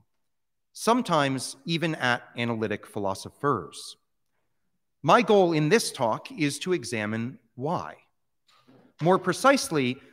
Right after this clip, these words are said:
my goal in this talk is to examine the philosophical reasons that motivate such scoffing,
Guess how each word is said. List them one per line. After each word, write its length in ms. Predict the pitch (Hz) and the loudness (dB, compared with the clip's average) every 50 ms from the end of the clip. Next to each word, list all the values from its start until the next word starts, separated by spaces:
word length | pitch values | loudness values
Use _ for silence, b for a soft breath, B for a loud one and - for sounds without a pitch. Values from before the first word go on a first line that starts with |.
| B | B
my 180 | B 165 175 185 | B 4 4 4
goal 240 | 165 - 226 269 285 | 4 2 0 0 0
in 120 | 277 247 | 0 0
this 200 | 220 190 - - | 0 -2 -2 -4
talk 320 | - - 180 160 156 - - - 202 | -6 -2 -2 -2 -2 -4 -6 -4 -2
is 160 | 175 170 175 | -2 -2 -2
to 120 | - 196 190 | -2 -4 -4
examine 600 | 160 127 123 160 160 160 156 151 151 156 - 143 | -4 -4 -2 -2 0 0 0 0 -2 -4 -4 -2
the 100 | 147 151 | -2 -4
philosophical 1000 | - - - 208 208 220 214 185 - - 185 170 160 - 160 143 - 139 135 123 | -4 -2 2 2 2 4 2 0 0 0 0 -2 -2 -2 -6 -6 -4 -4 -4 -4
reasons 800 | 110 110 147 190 220 208 156 113 117 104 95 95 98 104 - - - - | -4 -6 -6 -6 -6 -6 -6 -6 -6 -6 -6 -6 -8 -8 -10 -14 -8 -4
that 220 | 127 135 139 - | -4 -4 -2 -4
motivate 760 | 127 131 135 151 180 208 175 135 104 101 92 90 98 - _ _ - | -6 -2 2 2 4 4 2 0 -4 -6 -10 -10 -10 -12 _ _ -14
such 300 | - - 135 123 127 - | -6 -2 -2 -2 -2 -4
scoffing, 560 | - - - 190 180 - - - 87 85 90 | -10 -6 -2 0 0 0 -2 -4 -14 -14 -16